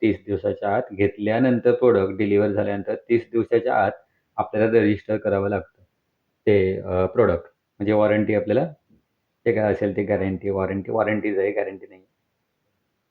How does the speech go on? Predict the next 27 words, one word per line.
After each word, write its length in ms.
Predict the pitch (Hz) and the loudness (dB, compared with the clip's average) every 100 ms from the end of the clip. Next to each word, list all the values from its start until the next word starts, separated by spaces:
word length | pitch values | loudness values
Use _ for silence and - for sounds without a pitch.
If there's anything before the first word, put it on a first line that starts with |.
| _ | _
आणि 80 | 120 | -2
ह्या 60 | 127 | 2
कार्डाचा 380 | 117 113 127 | 2 4 4
काही 140 | 127 120 | 6 4
उपयोग 300 | 117 120 117 | 4 4 4
नाही 180 | 107 101 | 2 0
आहे, 80 | |
फक्त 220 | 98 - 117 | -4 -2 0
वेबसाईट 520 | 110 110 - - 107 | 2 0 2 0 2
आहे 120 | 117 | 0
तीच, 580 | - _ _ - 120 104 | -2 _ _ 0 0 2
अ, 400 | 104 101 98 101 | 2 2 0 0
इम्पॉर्टंट 360 | 101 101 101 92 | 0 0 -2 -4
आहे. 300 | 85 98 120 _ _ _ _ _ _ _ - | -6 -8 -14 _ _ _ _ _ _ _ -4
आणि 480 | 101 101 104 107 120 | 0 2 2 2 4
ईमेल 220 | 143 143 | 6 6
येतो 160 | 107 | 4
तुम्हाला, 280 | 104 101 107 | 4 2 2
तो 240 | - 139 135 | 2 2 4
इम्पॉर्टंट 320 | 120 120 104 | 4 2 4
नाही, 140 | 101 | 4
ईमेल 260 | 107 117 110 | 2 2 2
जपून 300 | 113 110 104 | 0 -2 -4
ठेवायचा 400 | 101 95 92 104 | -2 -2 -4 -6
आहे 80 | 123 | -2
एक 180 | 117 | -2
वर्षापर्यंत. 560 | 98 95 95 98 92 | -2 -6 -12 -20 -20